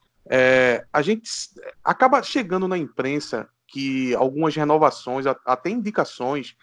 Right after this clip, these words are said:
ela tem um peso maior do Dalpozo. E isso acaba chegando. Por exemplo, vou dar um exemplo pra você. Na questão do Josa, foi muito divulgado que era um, um,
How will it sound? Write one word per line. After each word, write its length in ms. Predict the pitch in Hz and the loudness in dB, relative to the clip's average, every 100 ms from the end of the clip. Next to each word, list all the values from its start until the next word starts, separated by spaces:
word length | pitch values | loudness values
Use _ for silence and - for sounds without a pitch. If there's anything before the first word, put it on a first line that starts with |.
| _ _ - | _ _ -12
ela 220 | - 139 147 | -2 0 0
tem 280 | - 185 | -2 -4
um 80 | 208 | -4
peso 340 | - 165 165 165 | 0 2 2 2
maior 640 | 160 135 123 131 143 139 _ _ | 2 2 2 2 0 -2 _ _
do 160 | 127 143 | -10 0
Dalpozo. 680 | 170 175 - 117 107 - - _ _ _ _ - | 0 0 -4 -8 -8 -14 -20 _ _ _ _ -20
E 160 | - - | -18 -10
isso 180 | 214 | -2
acaba 300 | 247 240 226 | 0 2 2
chegando. 540 | 220 - 180 123 113 110 | 2 0 -2 -2 -6 0
Por 120 | 165 | 2
exemplo, 300 | 139 113 - | 2 0 -6
vou 100 | 123 | -4
dar 120 | 156 | 0
um 60 | 160 | 0
exemplo 200 | 151 151 | -2 -2
pra 80 | 156 | -4
você. 300 | 143 123 110 | -4 -4 -2
Na 140 | 120 | -2
questão 340 | - 156 170 | -4 -6 -4
do 120 | 175 170 | -4 -4
Josa, 560 | 104 127 170 123 110 - _ _ _ _ | 2 4 4 2 -4 -6 _ _ _ _
foi 100 | - | -4
muito 220 | 151 214 240 | -2 -2 -2
divulgado 600 | 226 214 131 139 170 143 | -4 2 6 6 6 0
que 640 | - 151 156 147 139 110 _ - | -6 -8 -6 -4 -6 -8 _ -2
era 360 | 143 196 214 | 2 2 2
um, 420 | 175 156 139 131 113 | 0 0 -4 -6 -8
um, 680 | 135 127 123 120 113 110 | -8 -6 -6 -6 -6 -8